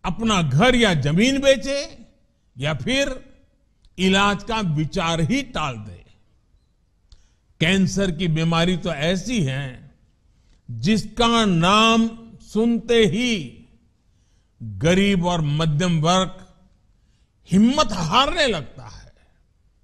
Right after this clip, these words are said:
गरीब को इसी कुचक्र, इसी चिंता से बाहर निकालने के लिए देश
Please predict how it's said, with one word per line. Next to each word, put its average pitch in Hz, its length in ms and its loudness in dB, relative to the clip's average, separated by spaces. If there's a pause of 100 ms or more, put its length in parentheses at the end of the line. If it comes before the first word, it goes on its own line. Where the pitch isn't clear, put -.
(680)
गरीब 202 420 2
को 277 480 2 (680)
इसी 294 320 -2
कुचक्र, 233 800 -8 (1300)
इसी 269 360 0
चिंता 247 600 -2
से 104 400 -12 (800)
बाहर 156 400 2
निकालने 156 560 -2
के 131 100 -4
लिए 180 340 2 (840)
देश 190 800 2